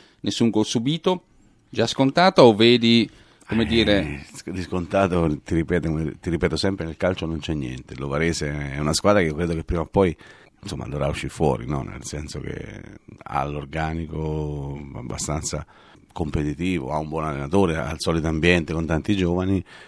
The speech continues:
Speaker 2: Eh, aspettiamo, insomma, vediamo quando sarà che questa domenica in cui uscirà fuori, e potrebbe anche essere questa.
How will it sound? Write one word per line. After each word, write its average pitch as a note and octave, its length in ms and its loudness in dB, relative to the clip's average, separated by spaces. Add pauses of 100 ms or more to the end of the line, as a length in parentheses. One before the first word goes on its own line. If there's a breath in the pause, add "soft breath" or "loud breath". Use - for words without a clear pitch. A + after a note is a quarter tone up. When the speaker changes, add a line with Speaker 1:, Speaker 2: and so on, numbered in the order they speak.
Speaker 2:
Eh, - 360 -12
aspettiamo, - 520 -2
insomma, G1+ 360 -8
vediamo F2+ 400 6
quando F2 200 4
sarà F2 300 6
che E2 440 2
questa E2+ 260 0
domenica F2+ 400 8
in F2 80 6
cui F#2+ 160 4
uscirà F#2 280 4
fuori, F#2 460 4
e C#2+ 360 -8 (280)
potrebbe G#2 380 6
anche F2+ 180 4
essere D#2+ 260 2
questa. - 500 0